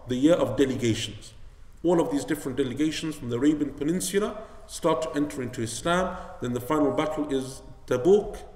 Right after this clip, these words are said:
of the Prophet ﷺ that he participated in, and then shortly after that you have the farewell Hajj. So, some of the scholars said, therefore, that this surah is revealed around the ninth year of the Hijrah.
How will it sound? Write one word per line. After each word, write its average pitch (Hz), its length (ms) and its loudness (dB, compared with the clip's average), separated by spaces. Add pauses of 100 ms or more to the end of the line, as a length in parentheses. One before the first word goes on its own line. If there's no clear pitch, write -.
(100)
of 117 120 -8
the 107 60 -4
Prophet 131 280 -4
ﷺ 160 380 -2
that 113 100 -2
he 120 180 -8 (380)
participated 156 760 -6
in, 202 200 -4 (340)
and 143 160 4
then 147 360 2 (460)
shortly 143 340 -2
after 135 180 -4
that 127 180 -2
you 123 120 -8
have 151 360 0 (240)
the 139 80 4
farewell 120 360 4
Hajj. - 380 -8 (560)
So, - 480 2 (920)
some 208 260 6
of 196 80 8
the 180 80 2
scholars 175 400 2
said, 156 180 2
therefore, 160 300 4
that 139 160 0
this 143 160 -4
surah 139 580 2
is 123 120 -4
revealed 170 520 2
around 147 280 2
the 131 60 2
ninth 175 380 0
year 135 120 0
of 104 80 -4
the 107 80 0
Hijrah. 110 320 -2